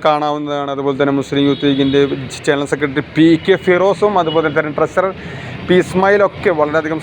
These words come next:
സന്തോഷത്തോടു കൂടിയാണ് അവരെ സ്വീകരിച്ചത്. ഇന്ന് കോഴിക്കോടുള്ള മ-, ഐതിഹാസികമായ റാലിയിൽ അവരെന്ത് പറയുന്നു എന്നുള്ളത് ആകാംക്ഷയോട് കൂടി കാത്തിരിക്കുകയാണ്, ഏഹ്,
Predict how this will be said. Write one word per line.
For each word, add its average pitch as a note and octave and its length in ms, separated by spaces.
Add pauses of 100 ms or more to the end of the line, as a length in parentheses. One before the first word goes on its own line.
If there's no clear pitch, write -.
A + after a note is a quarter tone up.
സന്തോഷത്തോടു E3 720
കൂടിയാണ് C#3+ 360 (1160)
അവരെ D3 260
സ്വീകരിച്ചത്. E3+ 600 (640)
ഇന്ന് D3 220
കോഴിക്കോടുള്ള D#3 520 (220)
മ-, D#3 100 (100)
ഐതിഹാസികമായ D#3+ 760 (120)
റാലിയിൽ E3 360 (220)
അവരെന്ത് F3+ 400 (100)
പറയുന്നു E3+ 440
എന്നുള്ളത് D3+ 320 (120)
ആകാംക്ഷയോട് D#3 720
കൂടി D3 160 (100)
കാത്തിരിക്കുകയാണ്, C#3+ 800 (640)
ഏഹ്, C3+ 240